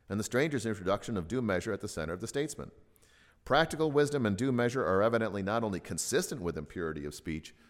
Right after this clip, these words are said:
but require it. Finally, section nine, Plato's image of Socrates.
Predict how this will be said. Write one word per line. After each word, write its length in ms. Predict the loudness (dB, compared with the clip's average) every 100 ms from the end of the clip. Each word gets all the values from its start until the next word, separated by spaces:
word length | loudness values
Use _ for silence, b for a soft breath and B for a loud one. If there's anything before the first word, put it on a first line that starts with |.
| B -16
but 120 | -12
require 480 | -12 -2 0 0 -2
it. 140 | -6 -12 _ _ _ _ _ _ _ _ _ _ _ _ _ _ _ b b b b b b b b _ 0
Finally, 320 | 0 0 -4 -10 -20
section 400 | -10 -8 -6 0
nine, 260 | 2 2 2
Plato's 320 | 2 2 2
image 220 | 0 0
of 100 | -2
Socrates. 560 | -2 -2 -4 -8 -10